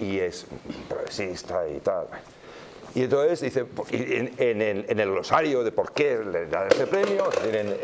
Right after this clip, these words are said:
en, en la justificación del premio, dice, "Porque es un chico inteligente que plantea espléndidas preguntas". Y entonces Margaret Thatcher, "Me parece muy bien que tengamos jóvenes que planteen estupendas preguntas. El problema es encontrar jóvenes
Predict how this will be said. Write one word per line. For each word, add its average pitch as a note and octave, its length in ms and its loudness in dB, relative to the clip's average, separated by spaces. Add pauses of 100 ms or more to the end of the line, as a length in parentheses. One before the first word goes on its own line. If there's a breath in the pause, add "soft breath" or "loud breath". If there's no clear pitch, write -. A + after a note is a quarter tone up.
(120)
en, A2+ 60 -2
en A#2 80 0
la - 80 2
justificación B2 580 0
del D3+ 80 0
premio, D#3+ 260 0
dice, - 140 -14 (300 loud breath)
"Porque F#3+ 220 2
es - 100 -4
un E3 120 -2
chico C#3+ 300 -4
inteligente A#2+ 540 -2
que C3+ 100 2
plantea B2 480 2 (160 loud breath)
espléndidas C#3 680 0
preguntas". - 680 -6 (720 loud breath)
Y A#2 100 2
entonces D3+ 300 4
Margaret D3+ 400 2
Thatcher, B2 260 0
"Me F2+ 80 -2
parece D3+ 320 0
muy D#3 160 0
bien D3 220 0
que A#2 80 2
tengamos A#2 480 -2
jóvenes A#2 500 0
que A2 140 0
planteen G2 420 0
estupendas G2+ 680 -4
preguntas. - 680 -4 (640 loud breath)
El - 60 -4
problema B2+ 320 2
es C#3+ 100 -4
encontrar B2 500 0
jóvenes A2 580 -4